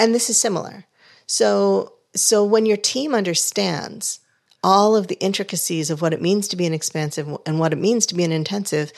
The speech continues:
then instead of the expansive looking at the intensive and going, "Why can't you just be responsible?" The expansive looks at the intensive and says, "Oh, I get it. You're an intensive. So you addressed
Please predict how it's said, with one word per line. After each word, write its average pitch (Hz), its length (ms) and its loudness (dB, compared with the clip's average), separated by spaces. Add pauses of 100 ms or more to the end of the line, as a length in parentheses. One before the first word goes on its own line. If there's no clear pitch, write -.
(320)
then 226 360 4 (100)
instead 208 400 2
of 214 120 2
the 185 80 2
expansive 180 500 -2
looking 170 240 -2
at 165 80 -4
the 156 100 -2
intensive 175 440 -4
and 156 140 -4
going, 151 400 0 (920)
"Why 160 240 4
can't 202 260 -2
you 202 80 -4
just 185 220 -4
be 175 80 2
responsible?" 180 800 -2 (100)
The 190 80 4
expansive 233 460 0
looks 170 220 -2
at 165 100 -12
the 139 100 -2
intensive 165 600 -2
and 156 200 -4
says, 147 600 -2 (500)
"Oh, 196 160 2
I 214 180 2
get 160 260 -4
it. - 200 -8 (280)
You're 202 220 2
an 240 100 0
intensive. 208 720 -4
So - 160 2
you 180 360 0
addressed 180 680 0